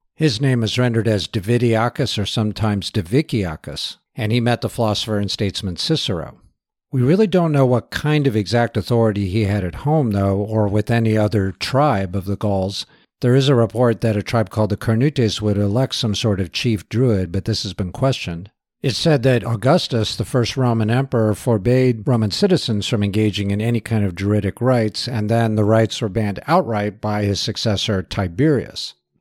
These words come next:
The island, today known as Anglesey, off the Welsh coast, was known as Mona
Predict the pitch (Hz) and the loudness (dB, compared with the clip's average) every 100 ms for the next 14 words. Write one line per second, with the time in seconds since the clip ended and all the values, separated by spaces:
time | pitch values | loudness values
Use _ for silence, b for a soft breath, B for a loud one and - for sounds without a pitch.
0 | _ - 127 127 120 135 175 190 185 139 | _ -2 2 2 2 0 2 0 -2 -6
1 | - - 139 139 135 123 101 135 147 131 | -6 0 2 4 2 0 -2 0 0 2
2 | 110 - 101 90 107 117 110 - 113 107 | 0 -4 -6 -6 -4 0 0 0 0 0
3 | - - 127 107 - - 123 104 127 120 | -2 -2 -2 0 -4 -8 -6 -2 0 0
4 | 107 98 131 160 127 82 | 0 0 2 2 2 -4